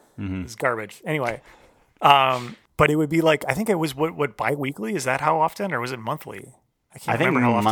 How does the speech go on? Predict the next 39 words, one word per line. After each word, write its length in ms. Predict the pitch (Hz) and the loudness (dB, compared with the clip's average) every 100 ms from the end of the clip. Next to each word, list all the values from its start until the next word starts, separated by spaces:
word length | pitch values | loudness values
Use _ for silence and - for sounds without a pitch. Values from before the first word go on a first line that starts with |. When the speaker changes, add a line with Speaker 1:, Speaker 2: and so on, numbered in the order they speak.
| 110 | 0
Speaker 1:
monthly 680 | - - 98 90 87 87 | -4 -12 -8 -8 -6 -8
for 220 | 85 - | -10 -8
most. 420 | 90 87 85 82 - | -6 -6 -6 -6 -6
Speaker 2:
Oh, 40 | |
it's, 160 | - - 113 - | -8 -10 -12 -20
that's 180 | 117 - | -14 -10
crazy. 600 | - 123 113 95 104 107 _ - | -8 -8 -8 -12 -18 -20 _ -8
Speaker 1:
Yeah. 140 | - | -2
Speaker 2:
Yeah, 140 | 170 135 | 2 4
I 100 | 113 | 2
can't 200 | - 180 | 0 -4
remember 280 | 113 107 110 | -4 -6 -4
what 120 | 113 | -6
happened 380 | 107 107 117 120 _ | -6 -10 -12 -14 _
a 80 | - | -12
month 320 | 120 117 120 | -8 -8 -8
ago 460 | 143 127 135 170 180 _ _ _ _ - | -6 -2 -2 -2 -8 _ _ _ _ -6
Speaker 1:
Yeah. 240 | 107 90 | -2 -2
Speaker 2:
for 200 | 85 135 | 0 0
a 140 | 120 117 | 0 -2
single 400 | - - 139 143 | 0 0 0 0
issue 240 | 131 - 131 | -2 -4 -6
comic 380 | 117 123 160 - | -4 -2 -2 -2
that 140 | 127 | 0
I 120 | 120 | 0
breezed 380 | 117 120 117 - | -2 -10 -8 -10
through 200 | 139 131 | -6 -6
at 60 | 120 | -6
one 160 | 123 120 | -8 -8
night. 420 | 113 147 185 190 | -8 -10 -12 -16
Like, 200 | 113 113 _ _ _ _ - | -16 -16 _ _ _ _ -14
so 140 | - | 0
Speaker 1:
That's 200 | 110 104 | 0 0
Speaker 2:
I 120 | - 247 | 2 0
appreciated 500 | - 117 123 110 107 | 0 -4 -6 -8 -8
it, 200 | 107 - | -10 -8
but 260 | 113 107 _ - | -8 -8 _ 0
yeah, 180 | 147 120 | 2 4
Speaker 1:
Yeah. 260 | 85 - | 4 0